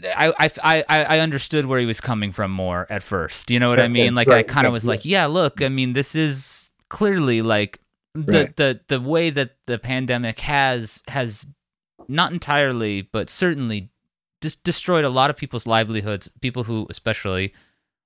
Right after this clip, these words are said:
Speaker 1: are involved in the live music industry." And, and I don't just mean bands on the road, them,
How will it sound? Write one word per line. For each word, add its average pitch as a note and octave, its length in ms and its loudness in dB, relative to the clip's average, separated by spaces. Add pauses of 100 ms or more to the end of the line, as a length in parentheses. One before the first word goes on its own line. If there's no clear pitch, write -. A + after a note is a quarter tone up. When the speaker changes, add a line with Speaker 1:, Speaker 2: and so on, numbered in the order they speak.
Speaker 1:
are G2+ 100 0
involved G2+ 480 -2
in G2 80 -4
the F#2+ 80 -4
live F2+ 240 -2
music B2 420 -2
industry." F#2+ 680 -4
And, G2 420 -6
and G#2+ 140 -4
I G2+ 60 -4
don't A2+ 300 -2
just A2+ 260 -4
mean A2 240 0
bands G#2 520 0
on F#2+ 140 -6
the F#2 100 -6
road, G2 440 -2 (480)
them, G#2+ 420 0